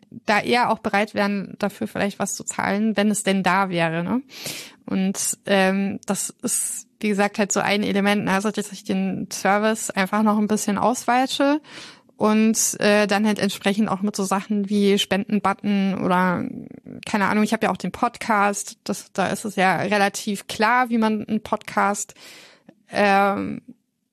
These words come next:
ja, subventionieren lassen kann, dass ich solche Sachen dann jetzt einfach mal einrichte und angehe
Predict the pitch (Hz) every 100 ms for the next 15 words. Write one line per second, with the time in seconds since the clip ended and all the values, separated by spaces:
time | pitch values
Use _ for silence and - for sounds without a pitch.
0 | _ _ - 202 190 190 190 190 190 208
1 | 208 208 190 196 208 - 208 220 - _
2 | _ _ _ _ _ _ - - - 180
3 | 220 196 185 202 202 180 170 190 185 180
4 | - 196 202 208 190 214 247 240 233 -
5 | 226 214 185 - 196 233 226 226 226 220